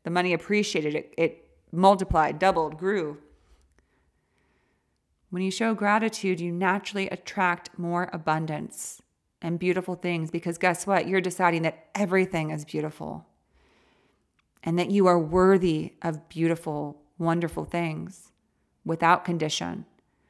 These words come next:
We are actually the only ones that put conditions on ourselves. We say, "I can't have this because of this. This won't happen for me because of this. I can't be happy because of this." When we take those conditions away, we live in the infinite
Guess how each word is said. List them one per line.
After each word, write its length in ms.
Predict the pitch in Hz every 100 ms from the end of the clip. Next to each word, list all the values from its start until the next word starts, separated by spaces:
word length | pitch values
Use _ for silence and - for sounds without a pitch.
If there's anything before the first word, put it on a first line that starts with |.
| _ _ -
We 220 | 190 302
are 100 | 302
actually 340 | 233 240 -
the 120 | 202 185
only 180 | 190
ones 220 | 190 185 175
that 100 | 160
put 140 | 165
conditions 440 | 185 170 165 175 165
on 80 |
ourselves. 580 | 156 156 - 175 - - _ _ _ _ _ _ _ _ _ _
We 100 | 175
say, 200 | 175 185
"I 140 | - 220
can't 280 | 220 240 190
have 240 | 196 190
this 120 | 170
because 260 | - 175 170
of 100 | 160
this. 420 | 156 170 - - _ _ _ _ _ _
This 240 | 196 208 - _ _ -
won't 320 | 180 208 196
happen 360 | 196 285 220 175
for 140 | 170
me 140 | 160
because 280 | 156 165 165
of 100 | 160
this. 360 | 165 - - - _
I 120 | 180 196
can't 260 | - 190
be 80 | 202
happy 240 | 175 170
because 240 | 165 175 165
of 80 | 160
this." 240 | 156 -
When 100 | 170
we 80 | 190
take 220 | 247 262
those 140 | 294 285
conditions 420 | 214 214 208 190
away, 220 | 180 185
we 120 | 160
live 360 | 165 196 180 165
in 140 | 175
the 100 | 175
infinite 580 | 160 175 180 180 165 -